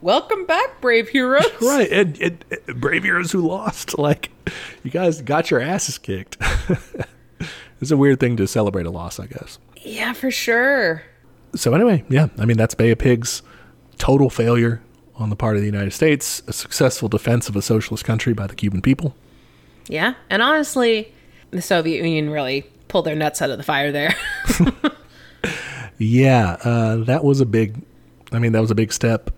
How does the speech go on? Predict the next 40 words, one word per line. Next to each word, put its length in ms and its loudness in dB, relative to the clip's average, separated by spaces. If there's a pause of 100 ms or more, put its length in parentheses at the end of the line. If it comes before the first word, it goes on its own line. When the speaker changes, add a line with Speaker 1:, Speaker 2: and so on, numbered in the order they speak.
(640)
Speaker 2:
You 180 2
probably 760 2
end 160 0
up 180 -4
seeing 380 0
something 500 -2
like 420 -6 (960)
Guatemala 500 2
in 60 -6
nineteen 300 -4
fifty-four 640 0
if 160 -6
you 60 -2
don't 160 -6
do 100 -4
that. 100 -4
Speaker 1:
Yeah, 220 2
that's 140 -4
what 80 -2
I 120 0
was 120 -4
thinking. 340 -6
Like, 200 -6
I 80 -4
don't 140 -6
think 220 -4
it 40 -4
would 120 0
have 100 -4
gone 360 -4
so 240 -6
well 340 -4 (160)
had 160 -8
that 200 -6
not 180 -6
happened. 460 -6
Speaker 2:
Like 180 -2
Raul 280 0
Castro 360 2
said, 340 0